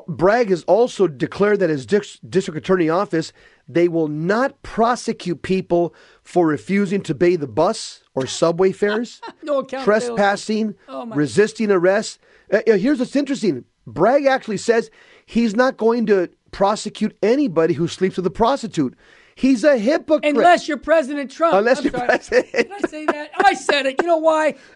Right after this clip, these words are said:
Speaker 2: Hypocrisy here. We gotta be consistent, Jess.
Speaker 1: So, so Bragg is on record saying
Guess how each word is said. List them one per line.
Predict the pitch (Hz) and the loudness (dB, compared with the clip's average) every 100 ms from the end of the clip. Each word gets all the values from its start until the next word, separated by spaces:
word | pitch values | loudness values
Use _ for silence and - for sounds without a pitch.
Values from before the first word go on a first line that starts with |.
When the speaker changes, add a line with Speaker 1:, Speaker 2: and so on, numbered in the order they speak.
| - | -2
Speaker 2:
Hypocrisy | 262 269 508 370 359 508 277 269 | 0 2 2 4 4 0 -2 -4
here. | 240 208 - - | -2 -2 -4 -4
We | 254 | -2
gotta | 330 403 | 0 0
be | 349 302 | 0 -2
consistent, | 214 180 - 214 - 175 | -4 -8 -6 -6 -8 -20
Jess. | 160 165 175 _ - - - - | -20 -20 -20 _ -20 -18 -20 -14
Speaker 1:
So, | - 247 208 - | 0 2 2 -2
so | - 214 | 2 2
Bragg | 170 208 277 277 | 4 4 4 4
is | 285 202 220 | 0 0 2
on | 254 247 214 | 2 2 2
record | 285 294 254 214 - | 2 2 -2 -4 -4
saying | - 269 285 233 160 | 2 2 2 0 -4